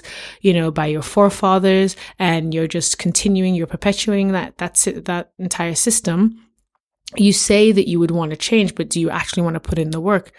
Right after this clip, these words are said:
And do you actually want to do it? Because it will come at a cost. So I, I, when I do give my workshops, I tend to ask people, "Yeah, okay, give me an idea, make a list of all the, of all, of all the things that your utopia looks like." So this,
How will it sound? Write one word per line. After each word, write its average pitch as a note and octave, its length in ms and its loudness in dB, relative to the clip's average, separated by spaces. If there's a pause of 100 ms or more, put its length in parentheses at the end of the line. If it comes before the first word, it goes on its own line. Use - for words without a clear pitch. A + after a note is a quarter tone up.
(380)
And E3+ 260 0
do E3+ 100 2
you E3 140 2
actually F3 400 -2
want F3+ 440 0
to E3 100 -4
do A3 160 4
it? - 100 0
Because E3+ 220 -4
it - 60 -8
will F3 120 -4
come E3+ 180 -4
at D3+ 120 -6
a - 40 -14
cost. - 600 -6 (960)
So F#3 380 2
I, F3+ 220 0
I, F3+ 480 2
when F#3+ 360 0
I F#3 60 4
do G3 180 2
give F#3 220 2
my F3+ 140 0
workshops, F3 520 -4
I E3 40 -2
tend E3 240 -6
to D#3+ 100 -8
ask E3 220 -6
people, E3+ 340 -6
"Yeah, E3 280 -6
okay, E3+ 280 -4
give F3 220 -2
me G3 120 0
an F#3 80 0
idea, E3 640 -2 (420)
make G3+ 220 4
a A3 60 4
list G3 340 2
of F3 100 2
all E3+ 200 0
the, D#3+ 340 -2 (420)
of E3+ 360 0
all, F3 340 0
of F3 100 -4
all F3+ 80 2
the F3+ 80 2
things G3 300 2
that - 60 -4
your F3 200 2
utopia E3+ 540 0
looks D#3 260 -6
like." D#3+ 200 -10
So - 160 0
this, - 180 -2